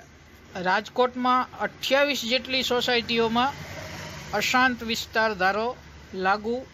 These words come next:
પાડી દેવાયો છે. રાજકોટ શહેરની જુદી જુદી અઠ્યાવીસ સોસાયટીઓમાં અશાંત ધારો લાગુ કરવામાં આવ્યો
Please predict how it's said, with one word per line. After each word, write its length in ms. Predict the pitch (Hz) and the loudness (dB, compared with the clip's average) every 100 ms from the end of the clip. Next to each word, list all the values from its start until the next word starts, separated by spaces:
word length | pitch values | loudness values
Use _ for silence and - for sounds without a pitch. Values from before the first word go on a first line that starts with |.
| - | -2
પાડી 240 | 202 208 | 0 2
દેવાયો 460 | 190 180 170 160 147 | 0 0 0 0 -4
છે. 220 | 135 131 120 - - - - - - - - 1077 1077 1077 - - - - - - - | -6 -8 -8 -14 -20 -20 -18 -18 -18 -20 -20 -20 -20 -20 -20 -20 -20 -16 -14 -14 -6
રાજકોટ 420 | 160 190 - 269 | -2 -2 2 0
શહેરની 640 | 262 - 247 247 247 254 247 | 2 2 4 4 0 -4 -4
જુદી 280 | 208 220 233 | -6 -6 -8
જુદી 260 | 240 247 | -8 -2
અઠ્યાવીસ 560 | 220 202 - 240 240 233 | -2 -2 -2 0 0 -4
સોસાયટીઓમાં 800 | - 220 233 226 214 226 226 208 | -4 -2 0 -2 -2 -2 0 0
અશાંત 360 | 196 233 226 | 0 0 -2
ધારો 280 | 190 196 214 | 0 0 2
લાગુ 380 | 202 190 208 214 | 2 2 2 -2
કરવામાં 540 | 196 190 196 196 208 | -2 -2 -2 0 -2
આવ્યો 540 | - 185 190 202 208 | 0 -2 -2 -4 -4